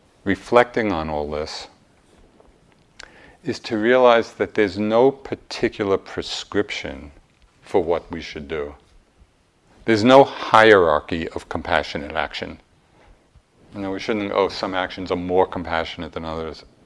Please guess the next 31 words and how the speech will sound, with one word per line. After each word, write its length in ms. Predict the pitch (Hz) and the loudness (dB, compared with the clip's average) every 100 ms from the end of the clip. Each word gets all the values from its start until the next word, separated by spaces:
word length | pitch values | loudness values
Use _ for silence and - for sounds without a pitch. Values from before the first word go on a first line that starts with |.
| - | -14
It's 280 | 101 - 107 | -14 -12 -10
not 240 | 95 87 | -8 -8
about 360 | 85 80 78 - | -10 -12 -12 -10
that. 300 | 73 73 - - - - - - _ _ _ _ _ _ _ _ _ _ _ | -10 -12 -18 -20 -20 -20 -20 -20 _ _ _ _ _ _ _ _ _ _ _
The 100 | 98 | -12
field 680 | - - 127 131 135 131 117 | -12 -2 4 8 8 8 4
of 260 | - 110 | -4 -6
compassion 760 | - 113 107 92 85 76 87 82 | -4 -6 -2 -2 -2 -2 -8 -8
is 220 | 101 85 | -8 -8
limitless 760 | 92 117 147 - - 87 - - _ _ _ _ _ _ _ _ _ | -6 -6 -6 -10 -14 -14 -16 -20 _ _ _ _ _ _ _ _ _
because 360 | 101 - 101 123 | -8 -2 -2 -2
it 100 | 98 | -6
is 140 | 87 | -4
the 100 | 90 | -6
field 600 | - - 101 101 101 101 | -8 -8 -4 -2 -2 -4
of 180 | - 101 | -8 -10
suffering 640 | - 87 76 - 80 82 | -4 -4 -4 -6 -10 -10
beings. 580 | 82 104 98 73 67 - - _ _ _ _ _ _ _ _ _ _ _ _ _ _ _ _ | -10 -8 -10 -10 -14 -18 -20 _ _ _ _ _ _ _ _ _ _ _ _ _ _ _ _
And 180 | 107 110 | -2 0
we 100 | 120 | -2
each 320 | - 151 - | 0 -2 -4
find 420 | - 120 110 110 | 0 2 2 4
our 220 | 113 107 | 6 6
own 200 | 107 107 | 4 2
way. 200 | 123 180 | 0 0
We 200 | 90 85 | 0 -4
each 220 | 113 107 - | -6 -8 -10
find 440 | - 101 98 98 | -8 -6 -4 -4
our 220 | 95 92 | -2 -2
own 180 | 90 85 | -4 -8
path. 680 | - - 113 78 65 - | -12 -14 -12 -12 -14 -20